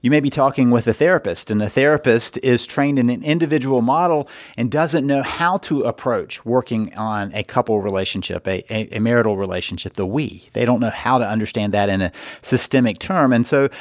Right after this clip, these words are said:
their way of dealing with it is if s-, one spouse wants out, to think that that's the only thing that can happen. It's, it's gotta go apart. And so recognize that even professionals might be stuck in this model.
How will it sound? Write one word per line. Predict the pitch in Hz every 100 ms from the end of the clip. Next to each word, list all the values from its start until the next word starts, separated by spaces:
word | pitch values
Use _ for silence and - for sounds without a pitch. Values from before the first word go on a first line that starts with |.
| - - -
their | - 113 170 220
way | 156 107 98
of | 101
dealing | 92 113 107
with | 101 101
it | 107
is | 107 107 95
if | 123
s-, | - -
one | - 127 131
spouse | - 120 113 113
wants | 101
out, | 139 143 127 - _ _
to | - 131
think | - 131
that | 127 117
that's | 127 - - -
the |
only | 131 143
thing | 131 131
that | 117
can | 117
happen. | 147 170 95
It's, | 95 - -
it's | 78 -
gotta | 120 117
go | 110
apart. | 90 - 73 98
And | 104 107
so | 139 123
recognize | 117 165 180 143 123 123
that | 120 123
even | 127 127 127
professionals | - - 139 - 110 95 104
might | 110 95
be | 98
stuck | - - -
in | 98
this | 92
model. | 98 87 90 92